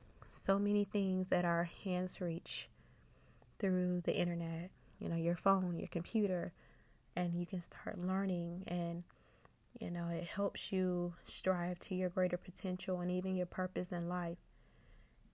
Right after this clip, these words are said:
And becoming better and having that self-belief is so important to you becoming the best that you can be in this lifetime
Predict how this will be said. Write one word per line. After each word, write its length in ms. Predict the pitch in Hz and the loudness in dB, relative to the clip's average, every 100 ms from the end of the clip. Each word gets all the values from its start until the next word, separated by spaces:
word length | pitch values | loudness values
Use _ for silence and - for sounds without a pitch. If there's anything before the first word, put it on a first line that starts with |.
| - | -4
And 400 | 180 170 170 175 - - | 0 0 0 -2 -6 -6
becoming 380 | 185 214 190 175 | -4 0 0 2
better 560 | 202 190 180 170 170 | 4 4 4 2 0
and 120 | 175 175 | -2 0
having 300 | 185 175 180 | 0 0 0
that 160 | - | -4
self-belief 720 | - 185 185 180 175 185 180 - - - - - | 0 0 2 0 2 2 2 -2 -16 -20 -20 -8
is 140 | 180 | -6
so 260 | - 208 190 | -4 -2 0
important 640 | 180 - 214 202 - 170 - - - - - | 0 0 4 4 2 -4 -4 -14 -20 -18 -10
to 520 | - 196 185 175 175 175 - - | 0 4 4 4 2 -2 -8 -8
you 560 | 170 202 214 190 175 175 - - - - - | 0 6 6 6 4 -2 -12 -20 -20 -8 -4
becoming 500 | 185 - 175 170 170 | -2 -2 0 0 0
the 80 | |
best 300 | 160 175 180 | 2 2 2
that 160 | 175 - | -2 -6
you 60 | 185 | -4
can 180 | 175 | -2
be 160 | 170 170 | 0 0
in 220 | - 165 | 0 -2
this 220 | 170 170 | -2 -2
lifetime 600 | 180 175 170 180 170 160 | 0 0 0 0 0 -2